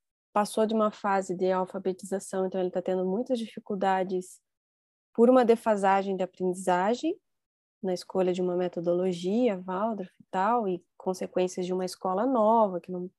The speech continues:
tava também construindo o, o, né, o,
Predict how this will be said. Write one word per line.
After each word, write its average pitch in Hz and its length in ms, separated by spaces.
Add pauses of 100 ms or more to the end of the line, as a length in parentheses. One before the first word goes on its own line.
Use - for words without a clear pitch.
(160)
tava 180 400
também 190 320
construindo 208 840 (480)
o, 190 180 (160)
o, 175 160 (400)
né, 208 280
o, 190 180